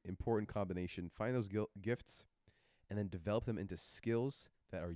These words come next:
useful to society and enjoyable to you.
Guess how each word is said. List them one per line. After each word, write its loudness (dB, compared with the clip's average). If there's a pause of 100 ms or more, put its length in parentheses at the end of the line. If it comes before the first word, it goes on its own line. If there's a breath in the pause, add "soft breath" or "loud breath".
useful -4
to -6
society -2 (280 soft breath)
and -2
enjoyable 2
to -6
you. -4